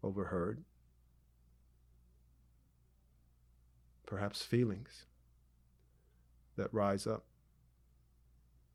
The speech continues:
Notice it, and then shift your attention, your awareness back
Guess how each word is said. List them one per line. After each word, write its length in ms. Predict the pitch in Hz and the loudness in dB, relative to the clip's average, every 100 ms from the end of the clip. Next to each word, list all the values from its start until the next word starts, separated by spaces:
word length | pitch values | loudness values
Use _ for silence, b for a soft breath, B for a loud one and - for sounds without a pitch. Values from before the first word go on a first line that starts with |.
| - - - - - - - - - - - - - _ _ _ _ | -20 -20 -20 -20 -20 -20 -20 -20 -20 -20 -20 -20 -20 _ _ _ _
Notice 400 | 120 143 170 147 | 2 6 6 4
it, 180 | 92 107 - b b b b b b b b b _ - b b - - - - | 0 -4 -8 b b b b b b b b b _ -20 b b -20 -20 -20 -6
and 100 | 127 | -2
then 120 | 160 | -2
shift 500 | - - 151 - - | -2 2 2 2 0
your 140 | 117 | 2
attention, 600 | 104 - 110 104 - 95 | 2 0 0 0 -2 -2
your 160 | 98 95 | -2 -2
awareness 680 | 95 98 98 92 - - - - - - | -2 0 0 0 -6 -16 -20 -20 -20 -8
back 260 | 101 98 | -6 -6